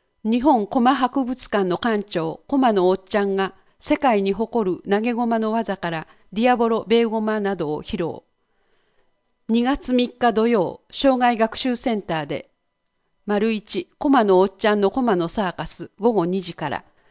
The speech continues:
チケット価格三百円、三歳以下無料、障害者割引二百五十円。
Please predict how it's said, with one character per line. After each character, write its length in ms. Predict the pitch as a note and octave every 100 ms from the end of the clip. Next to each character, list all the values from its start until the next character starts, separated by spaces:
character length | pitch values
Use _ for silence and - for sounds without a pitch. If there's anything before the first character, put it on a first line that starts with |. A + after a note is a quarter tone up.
| _ _
チ 160 | - -
ケ 100 | C#4
ッ 80 |
ト 140 | C4+ B3+
価 140 | B3+
格 340 | A3 F3 - -
三 280 | - B3+ A#3+
百 320 | A#3 A#3 A3
円、 240 | E3 D3+ - _ _
三 280 | - C#4 C4+
歳 300 | C4+ B3+ B3
以 60 | B3
下 220 | - -
無 180 | F#3 F#3
料、 340 | F3+ E3+ D3+ _ _
障 280 | - - C4
害 180 | B3+ A#3
者 280 | - D#3 -
割 240 | G3 G#3 G#3
引 340 | G3+ - G3+
二 160 | G3 A3+
百 220 | A#3 A3+
五 120 | G#3
十 240 | G3+ A3+ E3
円。 200 | C#3+